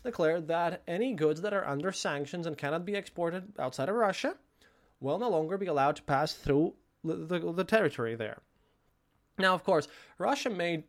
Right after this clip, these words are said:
very overt threats. They stated that unless E U fixes this somehow, they literally will answer with every possible means of response that Russia has.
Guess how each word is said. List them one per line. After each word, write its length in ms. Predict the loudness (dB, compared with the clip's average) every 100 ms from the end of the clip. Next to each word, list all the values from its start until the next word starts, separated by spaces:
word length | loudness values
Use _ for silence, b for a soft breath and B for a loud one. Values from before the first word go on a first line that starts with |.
| -12
very 400 | -2 2 4 4
overt 400 | 2 2 0 0
threats. 400 | 2 4 2 0
They 200 | 0 0
stated 380 | 2 0 0 2
that 200 | 4 4
unless 420 | 2 0 0 -2
E 80 | -4
U 200 | -2 -2
fixes 380 | 0 -2 -2 -6
this 180 | -4 0
somehow, 640 | 0 0 0 2 4 2 B B B B
they 300 | 2 2 2 -2
literally 640 | 4 8 8 6 6 4
will 260 | 4 2 2
answer 600 | 0 0 -2 -2 -2 -2
with 240 | -2 -4 0
every 500 | 4 4 4 0 0
possible 600 | -2 -2 -2 2 2 2
means 580 | 2 4 4 4 0 -2
of 160 | -2 -2
response 560 | -2 6 6 8 4
that 120 | 2 2
Russia 260 | 2 2
has. 480 | 4 4 2 -4